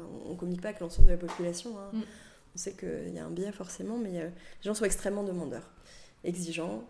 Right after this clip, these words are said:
Speaker 1: euh, il faut faire les choses comme ils veulent. Il y en a qui sont, c'est pas du tout adapté dans leur, euh, façon de s'adresser à leur médecin,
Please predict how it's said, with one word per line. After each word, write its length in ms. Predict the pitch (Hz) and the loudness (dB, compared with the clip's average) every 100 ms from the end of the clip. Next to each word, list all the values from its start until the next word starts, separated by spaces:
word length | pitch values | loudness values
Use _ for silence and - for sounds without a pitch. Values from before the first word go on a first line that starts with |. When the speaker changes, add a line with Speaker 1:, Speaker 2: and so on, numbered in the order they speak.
| - - | -16 -12
Speaker 1:
euh, 600 | 180 180 - 185 196 196 | -8 -8 -8 -8 -8 -10
il 40 | |
faut 120 | 185 180 | -10 -10
faire 160 | 208 | -8
les 40 | 180 | -10
choses 160 | - | -10
comme 160 | - 202 | -10 -8
ils 80 | 170 | -6
veulent. 260 | 156 120 107 - - | -6 -8 -10 -14 -14
Il 60 | |
y 20 | - | -10
en 80 | |
a 80 | 165 | -10
qui 160 | 208 - | -12 -12
sont, 160 | 180 180 | -8 -8
c'est 100 | 180 | -8
pas 80 | 202 | -8
du 100 | 214 | -6
tout 120 | 226 | -6
adapté 320 | 190 156 - | -6 -4 -4
dans 120 | - 185 | -4 -4
leur, 120 | 175 175 - | -8 -10 -12
euh, 260 | 104 - | -14 -14
façon 260 | 180 185 190 | -14 -14 -14
de 60 | 180 | -12
s'adresser 340 | 170 175 - | -12 -12 -12
à 20 | |
leur 140 | - - | -14 -14
médecin, 320 | - - | -14 -14